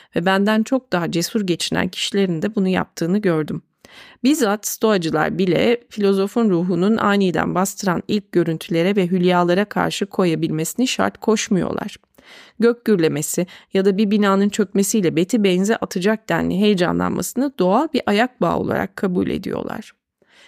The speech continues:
Diğer heyecanlar için de aynı şey geçerli.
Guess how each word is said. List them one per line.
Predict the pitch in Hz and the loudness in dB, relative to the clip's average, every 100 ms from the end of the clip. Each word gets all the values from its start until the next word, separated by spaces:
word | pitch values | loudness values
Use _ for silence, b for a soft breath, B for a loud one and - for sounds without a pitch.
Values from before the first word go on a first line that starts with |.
| b - | b 0
Diğer | 277 277 | 0 2
heyecanlar | 247 226 220 226 233 226 | 2 2 4 2 2 0
için | - - 214 | -2 -4 -2
de | 247 | 0
aynı | 202 185 170 | 0 0 -2
şey | 220 | -2
geçerli. | 196 180 - 185 180 165 | -2 -2 -2 -4 -4 -6